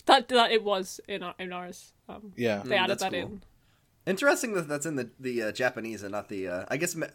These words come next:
Speaker 3: uh, I guess Mad World didn't exist in two thousand five, did it? Did it?
Speaker 2: Yeah.
Speaker 3: Yeah.
Speaker 2: Maybe?
Speaker 3: You should,
Speaker 1: Who knows?
Speaker 3: maybe?
Speaker 1: There's
Speaker 2: I
Speaker 1: no
Speaker 2: don't
Speaker 1: way
Speaker 2: know.
Speaker 1: to
Speaker 3: No
Speaker 1: know.
Speaker 3: one ca-, it's impossible to say. The fossil record is incon-, inconclusive.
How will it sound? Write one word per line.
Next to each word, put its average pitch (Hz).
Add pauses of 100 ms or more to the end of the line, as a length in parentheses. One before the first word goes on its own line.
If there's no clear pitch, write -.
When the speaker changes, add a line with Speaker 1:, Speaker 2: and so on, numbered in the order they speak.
Speaker 3:
uh, 143
I 143
guess 160
Mad 135
World 120
didn't 110
exist 95
in 95
two 95
thousand 92
five, 92
did 92
it? -
Did 370
it? 440 (320)
Speaker 2:
Yeah. 107 (600)
Speaker 3:
Yeah. 320 (500)
Speaker 2:
Maybe? 240 (160)
Speaker 3:
You 147
should, -
Speaker 1:
Who 247
knows? 202
Speaker 3:
maybe? 349 (100)
Speaker 1:
There's -
Speaker 2:
I -
Speaker 1:
no -
Speaker 2:
don't 151
Speaker 1:
way -
Speaker 2:
know. 120
Speaker 1:
to 117
Speaker 3:
No 139
Speaker 1:
know. 139
Speaker 3:
one 127
ca-, - (300)
it's 165
impossible 160
to 120
say. 110
The 110
fossil 123
record 107
is 98
incon-, 95
inconclusive. 101